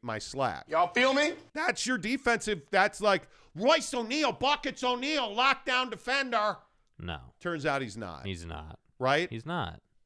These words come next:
Speaker 1: Your team is built around the wrong frickin' guy.
Speaker 3: Yeah.
Speaker 1: That's what's wrong with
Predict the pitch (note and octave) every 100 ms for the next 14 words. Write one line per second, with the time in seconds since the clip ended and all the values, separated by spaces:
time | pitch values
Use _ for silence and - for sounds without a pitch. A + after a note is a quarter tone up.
0 | - D#3+ A#3 G3+ - B3 D4 B3 F3 A2+
1 | F3 A#3 A#3 F#3 E3+ G#3+ F#3+ D3 D3 G3+
2 | G3+ D#3 G#3+ G#3 F#3 C#3 C#3 A3 C#3+ D2
3 | G#1+ - D2 G1+ _ _ - F#3+ B3+ -
4 | G#3 - E3+ G3 G#3+ D#3 C#3+ D3+